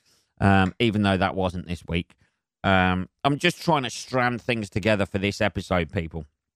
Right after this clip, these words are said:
This is a filler episode, if anything, I think. Um, I'm just trying to get this out two days late as it is, but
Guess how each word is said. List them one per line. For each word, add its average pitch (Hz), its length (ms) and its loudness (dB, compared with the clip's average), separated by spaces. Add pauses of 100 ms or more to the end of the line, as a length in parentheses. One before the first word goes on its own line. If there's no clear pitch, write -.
(100)
This 156 200 0
is 120 100 -6
a 113 80 0
filler 110 480 0
episode, 101 500 -2
if 92 140 -4
anything, 92 400 -2 (180)
I 98 100 -4
think. 98 280 -2 (560)
Um, 98 580 4 (920)
I'm 113 100 2
just 107 220 -2
trying 113 220 2
to 104 60 0
get 101 220 -2
this 101 180 -6
out 95 300 2
two 151 240 0
days 117 260 0
late 107 240 0
as 98 160 -4
it 101 100 -6
is, 98 300 -4
but - 200 -2